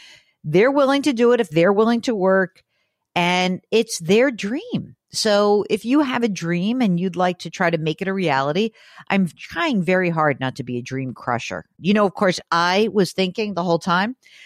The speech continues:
"Well, I would just rent in that place for fifteen hundred dollars a month for the rest of my life and keep the money from my, uh, I would sell that lot." This is what I would do. I would, if this is me, this is, like, why it's like I'm a trader at heart. I'm like, "I bet they can get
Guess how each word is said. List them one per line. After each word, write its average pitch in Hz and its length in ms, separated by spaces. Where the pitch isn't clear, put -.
"Well, 226 160
I 233 120
would 311 160
just 160 200
rent 165 280
in 170 120
that 165 180
place 196 240
for 139 140
fifteen 165 340
hundred 151 240
dollars 139 320
a 131 60
month 160 260
for 131 60
the 117 100
rest 120 260
of 131 60
my 123 120
life 123 300
and 123 160
keep - 220
the 131 120
money 156 420
from 143 280
my, 135 320
uh, 123 320
I 147 60
would 139 160
sell 180 320
that 170 260
lot." 117 400
This 214 140
is 226 40
what 196 100
I 143 80
would 123 120
do. 101 160
I 95 120
would, 110 160
if 135 120
this 185 180
is 151 140
me, 117 320
this 202 140
is, 202 120
like, 160 160
why 143 180
it's 131 220
like 127 180
I'm 131 140
a - 40
trader 123 500
at 113 80
heart. 117 300
I'm - 80
like, 143 160
"I 254 140
bet 190 280
they 160 140
can 151 160
get 131 180